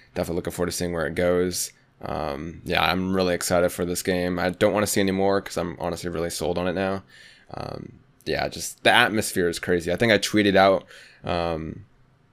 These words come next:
pretty much a comparison, 'cause I replayed Ratchet last year, and I was, like, in the city environment, and I was like, "Damn, I can't wait to see what the P S five, you know, rumored Ratchet and Clank looks like," and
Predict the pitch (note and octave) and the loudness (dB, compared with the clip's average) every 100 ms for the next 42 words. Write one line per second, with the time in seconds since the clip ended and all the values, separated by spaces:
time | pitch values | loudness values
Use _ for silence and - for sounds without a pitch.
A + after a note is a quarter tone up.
0 | _ - - A2 G2+ - F#2+ G2+ F#2+ F#2 | _ -12 0 4 4 2 2 4 4 2
1 | F2+ G2+ G#2 F#2+ G2+ F#2+ E2+ F2+ - D2+ | 2 4 6 6 4 4 4 2 0 0
2 | D#2 - F2 E2+ F2 F2 F#2 F#2 F2+ E2+ | -2 -2 -2 -2 -2 -2 -2 0 0 0
3 | - G2+ F2 E2+ F2 F2+ F#2 G2+ G#2 - | 0 0 0 -2 0 2 2 0 -4 -8
4 | - - - F2+ E2+ F2 - - F2+ F2 | -20 -12 -4 -2 0 -2 -4 -2 0 0
5 | F2 F2+ D#2 E2+ - F#2+ F2 E2+ - - | -2 -2 -2 -2 -4 -2 0 -2 -4 -2
6 | F2 - F2 E2+ E2+ E2+ E2+ E2 E2+ E2+ | -2 0 0 0 0 -2 -4 -4 -4 -4
7 | E2+ E2+ - F2 F2 F2+ F#2+ F#2+ G#2 F#2+ | -4 -4 -4 -6 -6 -2 -2 0 4 2
8 | F#2+ F2 | 2 -6